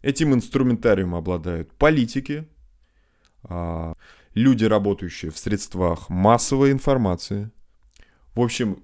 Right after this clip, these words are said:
в, в тех, а, местах, контекстах и в таких ситуациях, где требуется убедить или переубедить людей. Это отдельный инструментарий. К примеру, девушка с чем-то не согласна, например,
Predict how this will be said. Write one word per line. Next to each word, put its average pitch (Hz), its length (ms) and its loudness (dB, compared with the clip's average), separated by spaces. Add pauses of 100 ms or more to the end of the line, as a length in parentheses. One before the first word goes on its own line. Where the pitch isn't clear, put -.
в, 95 240 -14
в - 120 -20
тех, 123 360 -4
а, 87 300 -8
местах, 98 440 -6
контекстах 101 680 -8
и 92 280 -10
в - 80 -20
таких 101 300 -10
ситуациях, 156 500 -8 (280)
где 104 180 -4
требуется 120 540 -2
убедить 120 440 -6
или 107 120 -2
переубедить 98 680 -6 (120)
людей. 92 500 -6 (500)
Это 147 240 -4
отдельный 117 560 -2
инструментарий. 113 840 -4 (1000)
К - 100 -18
примеру, 101 420 2
девушка 101 420 -2
с - 40 -12
чем-то 101 360 -6
не 95 80 -4
согласна, 101 580 -6
например, 95 640 -4